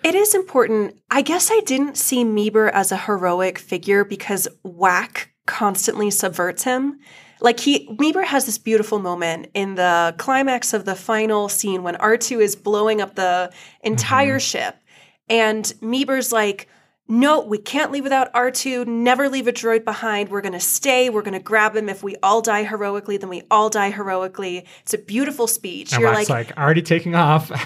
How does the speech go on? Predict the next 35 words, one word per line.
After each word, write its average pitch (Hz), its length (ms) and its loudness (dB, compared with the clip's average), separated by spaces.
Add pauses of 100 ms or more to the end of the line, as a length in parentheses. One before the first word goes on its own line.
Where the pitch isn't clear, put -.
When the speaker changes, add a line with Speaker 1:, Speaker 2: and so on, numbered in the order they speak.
Speaker 2:
<laughs> - 40 -4
Speaker 1:
I 330 120 4
know. 330 380 4
Whack 269 300 0
is 277 160 -4
like, 247 440 2
"Oh, 302 200 4
sorry 277 300 2
for 277 100 -14
your 262 120 -4
beautiful 226 340 -6
speech. 220 380 -4
I 208 80 0
know 208 160 2
this 208 200 0
was 208 120 0
a 208 80 0
real 196 240 -2
point 196 400 -6
of 190 340 -8
growth 196 280 2
for - 140 -2
you. 196 160 -2
This 196 180 -2
was 202 140 -2
some 214 160 0
real 196 300 0
characterization. 190 960 0 (140)
I'm 190 220 0
going 190 280 -4
to 208 140 -8
completely 247 1080 2
subvert 196 440 -2
that." - 340 -10
Speaker 2:
Mm-hmm. 110 460 -6